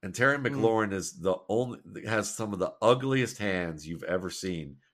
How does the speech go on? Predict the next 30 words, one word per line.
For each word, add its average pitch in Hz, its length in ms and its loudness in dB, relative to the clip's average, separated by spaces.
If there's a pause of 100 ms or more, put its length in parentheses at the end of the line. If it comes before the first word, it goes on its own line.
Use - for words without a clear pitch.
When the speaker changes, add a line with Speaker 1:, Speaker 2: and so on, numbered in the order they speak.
(100)
Speaker 1:
for 92 120 0
a 85 80 0
guy 92 360 2
who 82 140 -10
catches 82 500 -8
the 80 80 -6
ball. 73 400 -2 (180)
It, - 220 0
it, - 180 0 (160)
it 107 140 0
just 117 360 -6
shows 107 360 0
you 98 100 -2
how 104 460 0
great 107 460 2 (440)
of 98 140 4
a 95 80 6
player 104 440 4
he 127 220 -4
is 131 320 -4 (300)
to 87 100 -4
catch 101 320 2
a 90 60 0
ball 90 280 4
like 78 260 -2
that 76 300 -6
at 80 140 -6
the - 80 -10
pro 85 240 -2
level 80 500 0